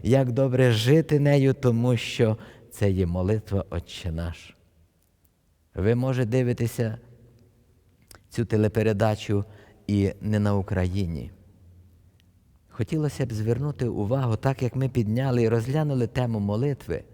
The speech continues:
апостол Павло у посланні до Тимофія у другому розділі пропонує, щоб кожен із нас міг молитися за правителів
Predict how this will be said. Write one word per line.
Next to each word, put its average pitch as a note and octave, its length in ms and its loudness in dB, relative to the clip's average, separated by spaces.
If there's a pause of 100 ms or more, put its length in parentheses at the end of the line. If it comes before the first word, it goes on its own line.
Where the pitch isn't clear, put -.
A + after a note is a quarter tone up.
(580)
апостол D#3+ 560 2
Павло D3+ 420 2
у B2 100 -4
посланні D3+ 640 2
до A#2+ 140 2
Тимофія B2 680 2
у A#2 160 2
другому C3 420 2
розділі A2+ 600 -2 (520)
пропонує, D3 640 2
щоб B2 380 0 (180)
кожен F#3 560 0
із E3 240 -4
нас A#2 420 -4 (440)
міг B2+ 600 0 (200)
молитися G#2 800 -4
за F2+ 340 -2 (240)
правителів A2+ 840 -2